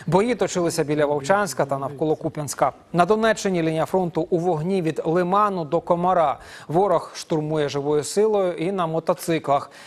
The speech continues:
Більше сотні штурмів припадає на цей регіон. Епіцентр протистояння лишається Лиманський та Покровський напрямки. На Запоріжжі бої точилися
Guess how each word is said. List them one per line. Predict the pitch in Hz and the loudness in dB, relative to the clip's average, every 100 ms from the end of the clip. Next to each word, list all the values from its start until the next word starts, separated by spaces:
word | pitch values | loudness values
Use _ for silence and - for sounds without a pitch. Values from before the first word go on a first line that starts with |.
| - | -6
Більше | 147 170 165 | 0 0 0
сотні | 147 185 160 139 | -2 0 -2 -6
штурмів | - 156 170 151 | -4 -2 -2 -4
припадає | - 139 139 135 | -4 -2 -2 -2
на | 131 | -4
цей | - 143 139 | -4 -2 -2
регіон. | 139 147 135 123 - - - - - - - | -2 -2 -2 -6 -14 -20 -18 -20 -20 -6 0
Епіцентр | 233 285 269 202 | 2 2 2 0
протистояння | 196 185 - 226 214 190 | 0 0 2 2 2 0
лишається | 180 196 175 190 | 2 0 2 0
Лиманський | 175 185 196 - 170 | 0 0 -2 -2 0
та | 180 | 0
Покровський | 190 180 202 185 - | 0 0 0 0 0
напрямки. | 180 208 208 214 - 202 | 2 2 2 0 0 0
На | 165 151 | 0 0
Запоріжжі | 143 - 175 208 170 170 | 0 0 0 0 0 0
бої | 147 165 156 | 0 0 0
точилися | 156 160 160 - 151 | -2 0 -2 0 0